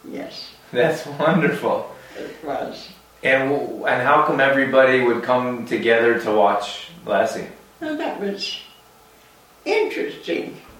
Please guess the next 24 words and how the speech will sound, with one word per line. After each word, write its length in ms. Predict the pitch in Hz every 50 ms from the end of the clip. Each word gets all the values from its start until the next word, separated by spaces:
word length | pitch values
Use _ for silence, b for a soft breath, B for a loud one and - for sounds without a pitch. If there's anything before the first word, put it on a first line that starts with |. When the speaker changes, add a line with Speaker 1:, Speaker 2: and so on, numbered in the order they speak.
| - b b b b b b b b -
Speaker 1:
And 180 | - 170 180 175
then 200 | 175 175 175 180
interesting 720 | 185 294 320 - - 320 294 - - - 202 185 170 165
about 440 | 165 - 247 - - 165 170 - -
that, 340 | 170 156 151 - - - -
one 180 | 175 - -
of 120 | 190 190 -
my 240 | - - - -
boys 500 | - - - 156 151 151 190 185 - - - - b b b b b b b -
was 180 | - 151 - -
very 380 | - - - - - - - -
soft-hearted, 1120 | - - - 185 - - - - - - - 170 170 - - 151 143 139 143 - - - - - - b b b b b b b b b -
and 280 | - - 170 165 165 165
very 420 | - - - - - - - -
often 760 | - - - - 156 151 - - - 98 87 - - - - - - - - - - - b b b b b b b b b -
he 220 | - 214 214 214 214
and 160 | 175 170 180
I 220 | 180 180 180 143
would 240 | 143 139 143 135 -
end 260 | - 165 160 - 165
up 220 | 156 147 139 - 165
in 140 | 147 147
our 180 | 143 147 151 -
bedroom 680 | - 151 143 139 143 143 - - 139 - - 101 98